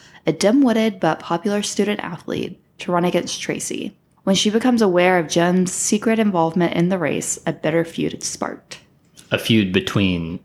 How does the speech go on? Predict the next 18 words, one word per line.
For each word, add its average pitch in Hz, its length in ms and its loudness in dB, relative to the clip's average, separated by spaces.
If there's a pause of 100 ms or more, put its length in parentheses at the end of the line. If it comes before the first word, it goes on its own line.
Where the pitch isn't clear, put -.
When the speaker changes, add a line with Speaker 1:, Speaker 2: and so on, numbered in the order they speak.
Speaker 2:
the 110 100 0
teacher 90 460 0
and 87 300 -8 (240)
Speaker 1:
Yeah. - 280 -2 (340)
Speaker 2:
and - 120 -2
Reese - 220 -2
Witherspoon. 98 600 -6
Speaker 1:
Yeah. 175 300 -2 (180)
Speaker 2:
Okay. - 220 -4 (260)
Speaker 1:
I 214 40 0
haven't 247 160 0
watched 240 160 2
this 220 140 -2
movie 180 400 4
in 170 160 0
so 180 280 2
long, 165 380 0
but 175 360 0